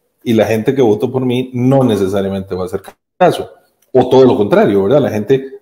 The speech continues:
va a ir a votar sin necesidad de que, eh, quien había sido su elección en, en la primera ronda lo invite a eso,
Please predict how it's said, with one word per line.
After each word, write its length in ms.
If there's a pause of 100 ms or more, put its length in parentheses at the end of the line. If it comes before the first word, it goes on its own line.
(100)
va 80
a 60
ir 60
a 60
votar 260
sin 320
necesidad 580
de 120
que, 340 (380)
eh, 180
quien 240
había 340
sido 280
su 120
elección 440
en, 200
en 220
la 100
primera 360
ronda 500 (340)
lo 300
invite 440
a 60
eso, 260